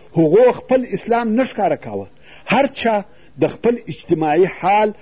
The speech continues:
او مقام سره عمل کاوه، چا په پټه ایمان راوړی، چا په ښکاره سره. فاطمه رضی الله عنها د عمر رضی الله تعالی عنه خور د هغه جملې څخه وه چې خپل اسلام یې پټ ساتلی و. نو ځکه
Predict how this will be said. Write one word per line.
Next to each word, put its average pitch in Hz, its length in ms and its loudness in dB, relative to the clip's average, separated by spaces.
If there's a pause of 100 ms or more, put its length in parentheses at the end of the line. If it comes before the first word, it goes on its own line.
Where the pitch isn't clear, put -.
(200)
او 147 100 4
مقام 208 480 -2
سره 220 140 -2
عمل 175 280 0
کاوه، 101 320 -8 (540)
چا 226 200 2
په 226 120 -2
پټه 233 320 0
ایمان 202 320 0
راوړی، 175 320 2 (280)
چا 208 180 2
په 208 140 -2
ښکاره 180 400 -2
سره. 175 200 -2 (340)
فاطمه 180 480 0
رضی 240 280 2
الله 214 420 0
عنها 185 560 0 (280)
د 165 40 2
عمر 170 340 2 (140)
رضی 185 200 0
الله 180 300 2
تعالی 165 220 0
عنه 156 300 2 (100)
خور 220 260 4 (320)
د 156 40 0
هغه 220 320 0
جملې 208 420 0
څخه 190 140 -6
وه 185 220 4 (240)
چې 147 80 -2
خپل 196 240 -2 (100)
اسلام 175 380 -2
یې 170 80 0 (100)
پټ 247 200 0
ساتلی 127 380 -4
و. 95 100 -14 (520)
نو 165 160 4
ځکه 277 260 0